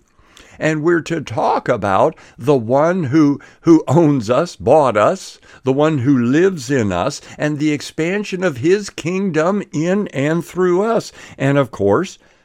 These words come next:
about the Lord Jesus Christ, teaching about Jesus.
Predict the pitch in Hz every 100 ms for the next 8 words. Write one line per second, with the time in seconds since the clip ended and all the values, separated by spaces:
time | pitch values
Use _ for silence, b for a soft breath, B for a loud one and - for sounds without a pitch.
0 | b - 92 85 69 92 - 110 101 113
1 | 95 123 123 127 - 185 170 98 - -
2 | 175 196 - 185 190 - 165 156 165 185
3 | - - 160 208 226 135 117 92 - -